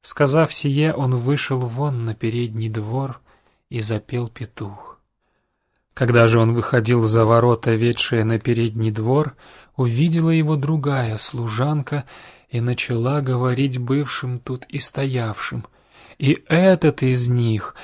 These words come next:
и этот был с Иисусом Назареем». Но Петр опять отрекся с клятвою, что не знает человека сего. Немного спустя стоявшие там опять стали говорить Петру: «Точно, и ты из них,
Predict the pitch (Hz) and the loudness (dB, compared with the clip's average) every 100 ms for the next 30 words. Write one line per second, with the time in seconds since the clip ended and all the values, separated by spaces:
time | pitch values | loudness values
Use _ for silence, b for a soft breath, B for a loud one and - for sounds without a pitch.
0 | B - 151 156 156 196 190 180 175 196 | B -2 0 2 4 2 2 2 4 4
1 | 180 - 185 180 - 175 - 180 175 175 | 4 4 4 4 2 0 2 4 6 6
2 | 170 175 170 139 123 185 156 _ _ _ | 4 4 4 2 0 -4 -12 _ _ _
3 | _ - 113 113 113 127 127 123 120 - | _ -10 -4 -4 -2 -4 -2 -2 -2 -2
4 | 151 151 139 139 131 - 127 - 131 120 | -4 -4 -6 -4 -6 -6 -10 -10 -6 -4
5 | 120 - 120 123 - 127 123 131 135 143 | -6 -8 -12 -12 -10 -8 -6 -6 -4 -4
6 | 135 123 - - 120 120 120 117 147 - | -6 -8 -10 -10 -8 -6 -6 -8 -10 -12
7 | 123 131 131 - _ _ _ _ _ b | -10 -12 -14 -16 _ _ _ _ _ b
8 | b b b b b b b - 113 113 | b b b b b b b -6 0 2
9 | 127 123 123 - - 117 - 127 131 - | 4 2 0 -2 -6 -6 -2 -2 -2 -2
10 | 127 123 131 123 - 120 - 120 113 113 | 0 2 0 -2 -4 -6 -4 -6 -4 -6
11 | 123 - - 120 110 113 113 113 117 113 | -6 -6 -8 -6 -6 -6 -6 -4 -6 -8
12 | - 117 - 117 110 - b b b b | -10 -12 -10 -8 -8 -10 b b b b
13 | b _ - 131 151 - 123 107 - 139 | b _ -4 -2 0 -2 -4 -6 -4 -4
14 | 127 - 131 147 143 123 113 107 101 101 | -4 -4 -2 0 0 -2 -4 -4 -6 -10
15 | - | -16